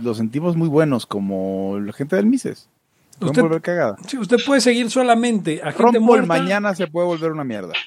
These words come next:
Speaker 1: Mañana.
Speaker 2: Bueno, eh, Ron Paul hoy por hoy es un negacionista del covid, ¿no? O sea, no, no, no antimáscaras, no, no, no. Ron Paul literalmente dice que no existe.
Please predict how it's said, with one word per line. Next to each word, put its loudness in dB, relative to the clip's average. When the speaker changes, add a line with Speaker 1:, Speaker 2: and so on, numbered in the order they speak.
Speaker 1:
Mañana. -4
Speaker 2:
Bueno, 2
eh, 2
Ron 2
Paul 4
hoy 4
por 2
hoy 4
es -2
un 0
negacionista 0
del -4
covid, -2
¿no? -8
O -10
sea, -2
no, 0
no, 6
no 6
antimáscaras, 2
no, 2
no, 2
no. 2
Ron 2
Paul 0
literalmente 2
dice 0
que -2
no 0
existe. -8